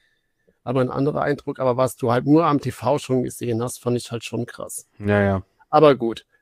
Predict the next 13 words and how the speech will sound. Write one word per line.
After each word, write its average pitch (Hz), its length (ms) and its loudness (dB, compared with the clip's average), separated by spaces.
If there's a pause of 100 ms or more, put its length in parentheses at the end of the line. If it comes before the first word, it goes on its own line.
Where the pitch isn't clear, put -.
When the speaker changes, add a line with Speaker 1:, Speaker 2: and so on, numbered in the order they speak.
(100)
Speaker 1:
Ähm, 139 240 4
ich 147 160 0
mein, 151 380 6
äh, 143 320 -12
vorm 165 340 2
Spiel 180 680 4 (160)
gegen 151 200 2
den 151 120 0
F 135 120 -12
C 156 80 -4
Sankt 143 260 -4
Pauli 160 420 -2
gab's - 540 -4